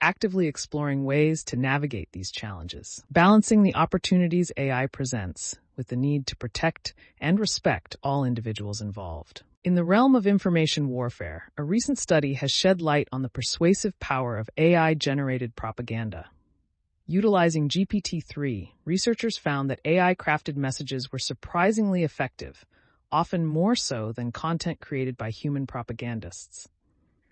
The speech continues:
This revelation underscores the potential for A I to be used in spreading convincing disinformation with minimal effort, highlighting the need for vigilance and critical thinking in the digital age.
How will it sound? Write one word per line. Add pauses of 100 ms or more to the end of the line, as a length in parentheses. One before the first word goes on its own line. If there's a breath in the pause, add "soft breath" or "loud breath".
(140)
This
revelation
underscores
the
potential
for
A
I (280 soft breath)
to
be
used
in
spreading
convincing
disinformation
with
minimal
effort, (540 soft breath)
highlighting
the
need
for
vigilance
and
critical
thinking
in
the
digital
age.